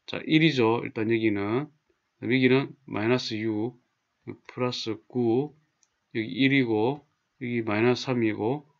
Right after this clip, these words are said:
상수항 마이너스 육. 마이너스 오,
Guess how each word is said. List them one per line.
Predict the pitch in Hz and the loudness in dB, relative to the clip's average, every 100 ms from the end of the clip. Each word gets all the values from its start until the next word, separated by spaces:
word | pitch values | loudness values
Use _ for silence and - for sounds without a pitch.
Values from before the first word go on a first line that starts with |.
| _ | _
상수항 | - 143 135 127 123 | -4 -4 0 0 0
마이너스 | 104 113 113 - | 0 2 2 0
육. | 104 - _ _ _ _ _ _ _ _ _ _ _ _ _ _ _ - - _ _ _ _ _ _ _ _ _ | -4 -4 _ _ _ _ _ _ _ _ _ _ _ _ _ _ _ -20 -20 _ _ _ _ _ _ _ _ _
마이너스 | - 120 139 135 107 | 2 6 6 6 2
오, | 107 98 - | 2 2 -2